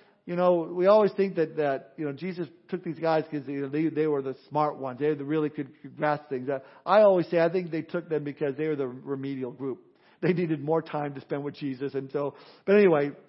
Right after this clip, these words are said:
look at verse eighteen. It says, "And Jesus, walking by the Sea of Galilee, saw two brothers, Simon called Peter and Andrew his brother,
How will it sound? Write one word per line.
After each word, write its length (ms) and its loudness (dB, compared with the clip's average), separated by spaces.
look 240 4
at 60 2
verse 180 4
eighteen. 460 -4
It 100 -20
says, 200 2
"And 160 -4
Jesus, 400 -6
walking 320 2
by 100 4
the 120 -2
Sea 120 -8
of 100 -6
Galilee, 500 -2
saw 140 4
two 160 -4
brothers, 400 4
Simon 280 0
called 260 0
Peter 260 -2
and 80 -4
Andrew 240 0
his 100 0
brother, 400 -4